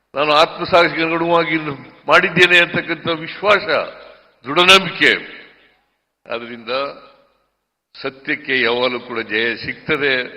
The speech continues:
ಅಂತಕ್ಕಂಥ ಮಾತುಗಳನ್ನು ಹೇಳಲಿಕ್ಕೆ ಬಯಸ್ತಾ ಇದ್ದೇನೆ. ನಿಮ್ಮ ಆಶೀರ್ವಾದ ಇರೋವರಿಗೆ, ಚಾಮುಂಡೇಶ್ವರಿ ತಾಯಿಯ ಆಶೀರ್ವಾದ ಇರೋವರಿಗೆ ನಾನು ಈ ಜನರ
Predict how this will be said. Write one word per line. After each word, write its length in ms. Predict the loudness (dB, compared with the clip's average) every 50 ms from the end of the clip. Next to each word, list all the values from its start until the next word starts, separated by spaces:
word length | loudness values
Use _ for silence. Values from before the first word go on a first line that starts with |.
| -16 -14 -14
ಅಂತಕ್ಕಂಥ 460 | -12 -10 -10 -12 -10 -12 -12 -12 -12
ಮಾತುಗಳನ್ನು 600 | -12 -10 -10 -10 -10 -10 -12 -14 -16 -16 -14 -14
ಹೇಳಲಿಕ್ಕೆ 500 | -12 -12 -10 -10 -12 -12 -14 -16 -16 -16
ಬಯಸ್ತಾ 500 | -14 -12 -10 -10 -10 -10 -14 -12 -10 -8
ಇದ್ದೇನೆ. 600 | -8 -8 -8 -10 -12 -12 -12 -14 -16 -18 _ _ _ _ _ _ _ _ _ _ _ _ _ _ _ _ _ _ _ _ _ _ _ _ _
ನಿಮ್ಮ 240 | -16 -10 -6 -6 -4
ಆಶೀರ್ವಾದ 800 | -4 -2 -2 -2 -2 -2 -4 -4 -2 2 2 2 4 4 2 2
ಇರೋವರಿಗೆ, 840 | 0 0 0 0 0 -2 -2 -4 -4 -6 -8 -8 -10 -16 -20 _ _ _ _ _ _ _ _ _ _ _ _ _ -4
ಚಾಮುಂಡೇಶ್ವರಿ 720 | -2 -2 -2 -2 -4 -2 -2 -2 -2 -4 -4 -4 -4 -4 -6
ತಾಯಿಯ 480 | -2 0 2 2 2 2 2 2 2
ಆಶೀರ್ವಾದ 600 | 2 2 2 0 0 -2 -4 -2 0 0 2 2
ಇರೋವರಿಗೆ 920 | 0 0 0 0 -2 -2 -2 -4 -4 -6 -6 -8 -8 -10 -14 -18 -20 _ _ _ _ _ _ _ _ _ -8
ನಾನು 600 | -6 -6 -6 -6 -8 -10 -10 -12 -14 -18 -20 _ _ _ _ _ _ _ _ _ _ -12
ಈ 240 | -10 -8 -8 -8 -8 -10 -8
ಜನರ 360 | -8 -8 -6 -6 -4 -2 0